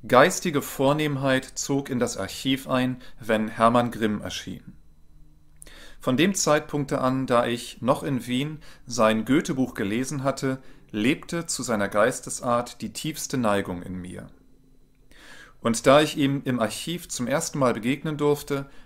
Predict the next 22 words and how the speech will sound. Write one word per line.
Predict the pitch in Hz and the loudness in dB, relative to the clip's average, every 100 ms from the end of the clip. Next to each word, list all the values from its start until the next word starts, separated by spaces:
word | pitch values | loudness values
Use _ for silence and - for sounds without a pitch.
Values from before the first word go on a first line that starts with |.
| - | -8
hatte | 117 113 | -4 -4
ich | - | -4
fast | - 107 - 131 | -2 -2 0 0
alles | 151 160 - | 0 -2 -2
gelesen, | 123 123 123 131 139 131 | -2 0 -2 -2 -6 -6
was | 113 - | -8 -8
bis | 110 - | -10 2
dahin | 107 110 120 | 4 4 2
von | 120 117 113 | -6 -6 -4
ihm | 110 | -4
erschienen | 123 - 117 95 87 | -4 -4 -4 -4 -6
war. | 90 90 - - - - - - - - - - - - - - - - - | -8 -10 -12 -20 -20 -20 -20 -20 -20 -20 -20 -20 -20 -20 -20 -20 -20 -20 -6
Durch | 120 123 - | 2 2 4
Suffan | - 95 143 165 151 | 4 4 4 4 2
wurde | 120 123 123 | 0 2 0
ich | 120 - | -2 0
denn | 110 101 | 0 2
bald | 113 127 160 - | 4 6 4 -2
näher | 120 120 135 | -2 2 2
mit | 127 123 | 0 -2
ihm | 117 | -2
bekannt. | 117 - 90 80 - - | -2 -4 -6 -6 -14 -20